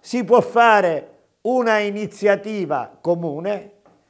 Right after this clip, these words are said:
sono due strutture in grado di fare questo e molto altro, e i soldi che entrano utilizzati per lo sport degli agrigentini e per le casse del comune di Agrigento.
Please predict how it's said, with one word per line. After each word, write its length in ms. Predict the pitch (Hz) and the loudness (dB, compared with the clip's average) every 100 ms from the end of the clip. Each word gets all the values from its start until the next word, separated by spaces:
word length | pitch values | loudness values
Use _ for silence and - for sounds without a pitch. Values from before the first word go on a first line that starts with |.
| _ _ _ _ _ _ _ _ _ | _ _ _ _ _ _ _ _ _
sono 360 | 220 254 254 233 | 4 6 6 4
due 200 | 233 247 | 6 4
strutture 680 | - 240 240 247 247 214 | 4 -2 -2 0 2 4
in 240 | 208 233 226 | 4 -2 0
grado 680 | 233 233 220 196 165 143 123 | 4 6 6 4 2 -4 -6
di 140 | 170 | -6
fare 340 | 185 214 190 185 | 0 2 2 2
questo 480 | 240 240 - 180 | 4 4 2 -4
e 80 | 165 | -4
molto 380 | 170 202 196 180 | -2 -4 -2 0
altro, 760 | 160 143 127 190 202 - 160 _ _ _ - | 0 -2 -4 -6 -6 -6 -14 _ _ _ -4
e 140 | 214 | 2
i 140 | 247 240 | 4 4
soldi 500 | 247 247 220 202 202 | 4 4 2 -2 0
che 240 | 233 214 | 2 2
entrano 680 | 196 185 202 208 208 180 - _ _ _ - | 0 -2 -2 0 -2 -8 -14 _ _ _ -2
utilizzati 760 | 262 214 240 196 226 208 147 160 | -2 0 -4 2 4 4 2 -6
per 280 | 220 233 | 2 4
lo 100 | 233 | 4
sport 520 | 220 - 254 233 240 185 | 2 4 4 4 0 -6
degli 200 | 175 175 | -4 -4
agrigentini 720 | 175 202 226 240 277 269 247 | -4 -2 -2 0 -2 -2 -2
e 80 | |
per 240 | 170 220 185 | 0 -2 0
le 100 | 190 | -2
casse 480 | 196 190 185 170 156 | 2 0 0 -8 -6
del 220 | 151 139 | -6 -8
comune 320 | 147 139 131 | -10 -8 -10
di 80 | 120 | -10
Agrigento. 560 | 117 107 107 104 113 | -12 -14 -14 -16 -18